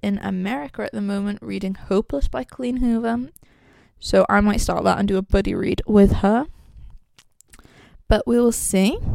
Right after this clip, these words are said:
On that note, I'm gonna end the podcast here before I just ramble. At the end of each podcast, I'm gonna do a what I'm currently reading, because I get through books far too fast. And that way you kind of have an inkling of what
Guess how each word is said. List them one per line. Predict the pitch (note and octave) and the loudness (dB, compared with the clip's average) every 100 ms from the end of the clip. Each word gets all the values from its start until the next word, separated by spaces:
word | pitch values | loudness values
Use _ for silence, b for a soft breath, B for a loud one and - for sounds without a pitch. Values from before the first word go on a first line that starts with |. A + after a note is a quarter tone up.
| B B B B B B - | B B B B B B 0
On | C#4+ F4+ | 2 4
that | A#3 | 0
note, | - F#3 A3+ C4+ - | 2 2 2 0 0
I'm | A#3+ | 2
gonna | A#3 - | 2 2
end | A#3 D4 | -2 -2
the | - | -4
podcast | B3 A#3 A3+ G#3+ - | -4 -8 -10 -10 -12
here | - - G#3 F#3 C4 - - - | -16 -4 0 0 0 -4 -12 -8
before | G#3 F#3+ F#3+ | -2 2 4
I | F#3+ | 4
just | G3 - - | 4 2 2
ramble. | F#3+ F#3+ G3 F#3 F#3+ D#4 b b b b _ | 0 2 2 2 2 0 b b b b _
At | A3 | -4
the | A#3+ | -4
end | C#4 | -4
of | D4+ | -4
each | C4+ - | -4 0
podcast, | A3+ - C4+ - | 0 0 2 2
I'm | - A3+ | 0 -2
gonna | A3 A3 | 0 0
do | A3 A3 - | -2 -4 -4
a | G3+ G3 - | -4 -6 -10
what | A3 G#3+ | -10 -10
I'm | G#3 G#3 | -10 -12
currently | G3+ G#3+ G3 G3 | -8 -6 -4 -4
reading, | G3 G3 A#3 E4+ - b b b b _ | -4 -4 -4 -6 -10 b b b b _
because | A3 - G3+ F#3+ - | -2 2 2 2 0
I | G3 G3+ | 2 2
get | G#3 | 0
through | - D#3 | 0 2
books | - - | 2 0
far | - G3+ G#3+ | -4 -4 -4
too | G#3+ | -6
fast. | - G#3+ - - - - B B B B B - - | -8 -8 -10 -16 -20 -18 B B B B B -14 -4
And | G3+ G3+ G3+ G#3 G#3 G#3 - | 0 0 0 2 2 0 0
that | G#3+ - | 0 4
way | G#3+ | 4
you | G#3+ | 2
kind | - - A#3+ G#4+ | 0 4 4 6
of | G4+ | 6
have | C4+ A#3+ | 8 6
an | |
inkling | - G3 - F#3+ | 4 2 4 2
of | F#3+ G3+ | 2 6
what | F#3+ - | 8 6